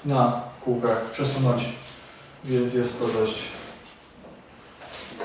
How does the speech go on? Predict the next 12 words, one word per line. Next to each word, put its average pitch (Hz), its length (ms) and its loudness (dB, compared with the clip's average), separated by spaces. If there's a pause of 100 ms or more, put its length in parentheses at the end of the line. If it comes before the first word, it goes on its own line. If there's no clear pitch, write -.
(1040)
jest 131 300 2
to 117 420 6 (300)
w 139 60 -4
miarę 127 420 8 (180)
proste, 143 400 4
natomiast 120 640 4 (400)
sama 135 220 6
bieżnia 127 280 2
waży 117 420 4 (160)
dużo, 135 560 8 (340)
więc, 120 220 6
e, 113 640 -4